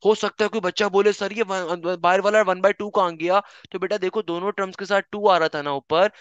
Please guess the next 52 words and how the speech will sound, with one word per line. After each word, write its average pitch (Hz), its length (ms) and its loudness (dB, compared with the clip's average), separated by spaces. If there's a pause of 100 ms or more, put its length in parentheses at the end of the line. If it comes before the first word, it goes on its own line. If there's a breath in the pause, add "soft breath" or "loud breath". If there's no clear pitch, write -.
(160 loud breath)
तो 190 60 -8
जाहिर 180 220 0
सी 220 120 -10
बात 202 140 -2
है 208 60 -4
जब 208 120 -4
ब्रैकेट 180 280 -6
को 196 100 -4
ओपन 202 200 -6
करूंगा 196 300 -2
इससे 190 220 -2
भी 202 80 -4
मल्टीप्लाई 196 480 0
होगा, 190 200 2
इससे 139 220 -8
भी 175 80 -2
मल्टीप्लाई 170 440 0
होगा, 147 180 2 (200 loud breath)
तो - 140 -16
जब 185 140 2
इससे 226 220 -4
मल्टीप्लाई 196 420 0
होगा 190 140 2
तो 196 100 -4
इस 190 160 -6
टू 202 120 -8
से 202 140 2
टू 180 120 -4
कैंसिल 156 260 -4
आउट 185 160 2
हो 170 60 0
गया। 160 140 -2
Similarly 185 320 -2
जब 196 120 0
इससे 190 200 -6
मल्टीप्लाई 190 440 0
होगा 185 160 0
तो 185 100 -12
इस 190 120 -8
टू 196 100 -12
से 190 100 0
टू 190 140 -4
क्या 190 120 0
हो 180 80 2
जाएगा, 180 200 2
कैंसिल 156 260 -4
आउट 143 140 0
हो 135 40 -2
जाएगा। 127 300 -4 (320 loud breath)
तो 196 80 0
लास्ट 180 440 2
में 147 240 -2